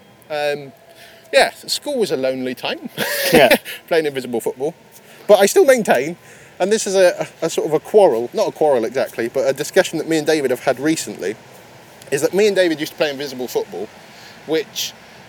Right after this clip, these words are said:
Speaker 1: yes, is slightly tragic, but to some extent makes sense because you can never be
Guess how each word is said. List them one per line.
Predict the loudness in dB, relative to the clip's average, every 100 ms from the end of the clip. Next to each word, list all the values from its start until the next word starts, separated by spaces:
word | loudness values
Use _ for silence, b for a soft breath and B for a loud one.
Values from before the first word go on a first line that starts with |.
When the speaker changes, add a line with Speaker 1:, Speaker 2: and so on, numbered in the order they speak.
| -4
Speaker 1:
yes, | 0 0 -2
is | -8
slightly | -4 -4 -6 -10
tragic, | -8 -8 -6 -8 -10 -18 -8
but | -8 -8
to | -12
some | -6 -6
extent | -6 -4 -4 -4 -16 -10
makes | -6 -4 -4
sense | -4 -4 -6 -12
because | -12 -8 -8 -6
you | -8
can | -8 -6
never | -6 -6
be | -6 -6 -6 -8